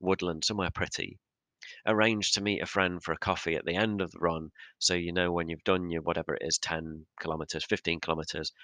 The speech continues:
there's that nice little cafe in the park, and you're gonna meet your friend there in a, an hour and a half, whatever. Practical micro goals as well, they can really help you. So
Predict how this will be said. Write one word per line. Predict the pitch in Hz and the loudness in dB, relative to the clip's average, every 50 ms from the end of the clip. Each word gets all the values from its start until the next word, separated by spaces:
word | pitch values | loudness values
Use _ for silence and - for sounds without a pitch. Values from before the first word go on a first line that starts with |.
| - _ _ | -20 _ _
there's | 85 85 | -8 -4
that | 85 87 - | -4 -2 4
nice | 101 113 110 - - | 6 6 6 6 4
little | - - 76 85 | 2 0 0 -2
cafe | - 82 80 - - 80 90 104 | 0 -2 -2 2 2 4 4 4
in | 98 | 4
the | 87 80 | 2 -2
park, | - - 78 78 71 55 - - - | -2 -2 0 0 0 0 -2 -4 -2
and | - 85 82 78 | -2 0 0 0
you're | 80 80 | -2 -2
gonna | 85 85 82 | 0 0 0
meet | 82 87 90 82 - | 0 0 0 0 0
your | - 80 | 0 -2
friend | - - 80 78 78 76 | 0 -2 -2 -2 0 0
there | 80 78 76 78 | 0 2 2 2
in | 78 78 | 0 0
a, | 76 76 - _ _ - - - - _ - | -2 -6 -8 _ _ -20 -20 -20 -20 _ -4
an | 82 82 78 | -2 0 0
hour | 71 76 78 | 2 2 2
and | 76 73 | 2 2
a | - | 2
half, | 80 76 71 - - | 2 2 0 0 -2
whatever. | - - - - - - - _ _ _ _ _ _ _ _ _ _ _ _ _ _ _ _ _ _ _ _ _ _ _ - - - - - - - _ _ | -2 -2 -2 -4 -4 -8 -10 _ _ _ _ _ _ _ _ _ _ _ _ _ _ _ _ _ _ _ _ _ _ _ -16 -12 -10 -10 -10 -12 -14 _ _
Practical | - - - 143 131 - - - - - - - 95 92 | -4 2 4 4 4 4 2 -2 -2 -2 0 2 2 4
micro | 90 87 87 87 82 - - 82 82 | 6 6 4 4 4 4 4 4 6
goals | 80 92 87 82 80 80 - | 6 6 6 6 4 0 -2
as | 85 80 | -2 0
well, | - 95 95 82 78 | 4 4 4 6 6
they | 82 98 101 | 4 2 2
can | - 101 95 | 2 0 2
really | 92 90 82 78 76 | 4 4 4 4 4
help | 82 87 - - - | 2 0 0 -2 -4
you. | 82 | -4
So | - 85 | -2 -2